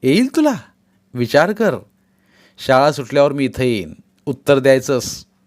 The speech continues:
शाळा सुटल्यावर आलो तर पांडुबुवाचं घोडं वाटेवर उभं? मी येता जाता विचार केला होता,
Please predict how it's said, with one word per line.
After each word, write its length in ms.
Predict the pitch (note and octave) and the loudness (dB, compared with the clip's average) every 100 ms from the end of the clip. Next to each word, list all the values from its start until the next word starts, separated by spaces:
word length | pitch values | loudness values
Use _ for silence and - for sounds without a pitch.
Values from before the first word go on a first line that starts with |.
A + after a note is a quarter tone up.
| _ _ _ _ _ _ _ _ _ _ _ _ - | _ _ _ _ _ _ _ _ _ _ _ _ -12
शाळा 300 | A#2+ C3 E3 | -4 -4 -4
सुटल्यावर 440 | E3+ C#3+ C#3+ D#3+ - | -8 -8 -6 -6 -6
आलो 180 | A#2+ C3+ D3 | -6 -6 -6
तर 80 | |
पांडुबुवाचं 720 | D3 A#2 A#2 B2+ B2+ C3 B2+ | -6 -6 -4 -6 -6 -8 -6
घोडं 260 | A#2+ A2 C3 | -8 -6 -4
वाटेवर 420 | A#2+ G#2+ C3 C3 | -4 -6 -6 -4
उभं? 340 | B2+ G2+ D#3+ A3 _ _ _ _ _ _ _ _ _ _ _ _ _ _ _ _ C3 | -4 -6 -10 -12 _ _ _ _ _ _ _ _ _ _ _ _ _ _ _ _ -8
मी 280 | D#3 G#3+ G#3+ | -4 -4 -4
येता 280 | B2+ C#3+ C#3+ | -6 -4 -6
जाता 260 | C3 C3+ | -6 -6
विचार 320 | A#2+ G#2 A#2+ A2 | -6 -6 -8 -8
केला 160 | G#2+ G2+ | -8 -8
होता, 320 | G2+ - | -12 -14